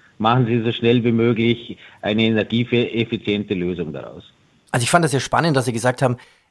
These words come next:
Speaker 2: egal was Sie jetzt neu installieren, es amortisiert sich in einem bis eineinhalb Jahren. Wel-, welchen Strompreis nehmen Sie da für diese Grundlage als Rechnungsgrundlage?
Speaker 1: Also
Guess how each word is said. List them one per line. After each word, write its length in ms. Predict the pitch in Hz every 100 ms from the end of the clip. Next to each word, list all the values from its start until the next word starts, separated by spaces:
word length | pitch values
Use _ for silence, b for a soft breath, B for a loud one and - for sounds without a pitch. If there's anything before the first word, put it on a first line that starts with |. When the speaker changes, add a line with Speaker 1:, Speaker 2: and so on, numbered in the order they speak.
| -
Speaker 2:
egal 300 | 135 143 185
was 100 | 180
Sie 60 |
jetzt 180 | 165 -
neu 180 | 143 160
installieren, 540 | 170 165 - 131 196 196
es 280 | 165 - -
amortisiert 760 | - 156 147 160 147 - 185
sich 240 | - 185 -
in 80 | - _
einem 600 | - 131 208 240 240 233 -
bis 320 | 185 - -
eineinhalb 480 | 143 185 165 147 127
Jahren. 360 | 180 170 117 - b b b b b
Wel-, 240 | 143 143 139
welchen 240 | 135 139
Strompreis 680 | - 135 131 - 147 131 120
nehmen 280 | 117 202 196
Sie 160 | 143
da 200 | 131 123 - _ _ _ -
für 100 | 131
diese 220 | 127 123
Grundlage 520 | 113 139 160 131 131
als 180 | 113 -
Rechnungsgrundlage? 840 | 113 156 180 - 180 - 180 202 - _ - 127 B B B B
Speaker 1:
Also 420 | 113 120 143 107